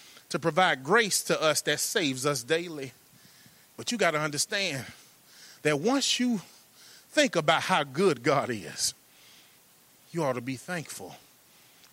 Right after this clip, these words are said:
for the grace and the mercy of God. Let us pray.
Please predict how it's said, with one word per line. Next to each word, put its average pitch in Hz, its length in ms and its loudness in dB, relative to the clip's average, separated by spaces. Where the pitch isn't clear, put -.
for 143 160 -2
the 113 120 -4
grace 196 800 -2
and 143 160 -2
the 170 80 0
mercy 123 580 0
of 117 200 -10
God. 98 640 -4
Let 127 140 -2
us 101 120 -6
pray. 107 380 -8